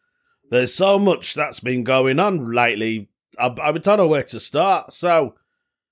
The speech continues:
let's go with this. Transcend-, trans-, can't even say the word. Transgender dolls. That's the one. <laughs> Yeah,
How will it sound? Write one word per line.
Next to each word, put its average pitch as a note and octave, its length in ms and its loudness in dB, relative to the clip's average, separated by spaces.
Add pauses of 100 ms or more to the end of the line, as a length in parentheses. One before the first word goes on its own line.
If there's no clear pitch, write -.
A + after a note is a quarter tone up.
(220)
let's A3 280 -4
go G3 220 4
with D#3+ 300 0
this. - 520 -2 (260)
Transcend-, G3 880 0 (200)
trans-, E3+ 580 -4
can't A2 220 -8
even G2 120 -12
say G#2 200 -8
the A#2 80 -4
word. C#3 220 -2 (500)
Transgender E3 960 0
dolls. C#3+ 760 0 (880)
That's A#2+ 200 -6
the G#2+ 100 -6
one. G#2+ 220 -2 (280)
<laughs> A#2+ 1200 -4 (880)
Yeah, G3 360 2